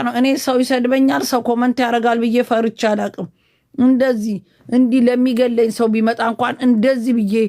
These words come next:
ሴጣን የሆንኩ ሴት ነኝ። የቤታ ተከታይ ኮመንት ምናምን እኔ የምፈራው እግዚአብሔር አምላክን ብቻ ነው በምድር ላይ ማለት ነው። ስትከበሩ ተከበሩ፣ አክብሬ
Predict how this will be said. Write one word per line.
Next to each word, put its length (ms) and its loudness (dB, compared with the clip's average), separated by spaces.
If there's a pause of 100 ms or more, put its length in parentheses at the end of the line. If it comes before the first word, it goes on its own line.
(400)
ሴጣን 440 -2
የሆንኩ 340 -6
ሴት 280 -4
ነኝ። 180 -8 (1120)
የቤታ 380 0 (680)
ተከታይ 520 -2
ኮመንት 440 -2
ምናምን 360 -2
እኔ 120 2
የምፈራው 580 0 (540)
እግዚአብሔር 540 2
አምላክን 500 -2
ብቻ 400 -4
ነው 140 -8 (580)
በምድር 480 2
ላይ 220 0
ማለት 360 -6
ነው። 140 -8
ስትከበሩ 720 -2
ተከበሩ፣ 480 -2 (420)
አክብሬ 420 0